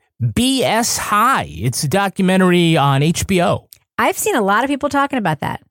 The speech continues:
Speaker 1: Yeah. So that's what we're gonna be talking about.
Speaker 2: I'm looking forward to that. Um,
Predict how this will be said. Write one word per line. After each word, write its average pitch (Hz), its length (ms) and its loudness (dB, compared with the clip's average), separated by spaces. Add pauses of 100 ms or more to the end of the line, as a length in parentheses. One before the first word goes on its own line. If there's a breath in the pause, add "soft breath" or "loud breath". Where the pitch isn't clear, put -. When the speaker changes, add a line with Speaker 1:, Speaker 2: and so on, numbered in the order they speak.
Speaker 1:
Yeah. 214 280 -2 (180)
So 185 320 0
that's 196 200 0
what 214 260 0
we're 208 260 0
gonna 143 180 0
be 175 80 0
talking 196 320 -2
about. 73 240 -6
Speaker 2:
I'm 285 160 0
looking 339 220 -2
forward 349 220 0
to 403 60 -2
that. 196 360 -2
Um, 208 260 0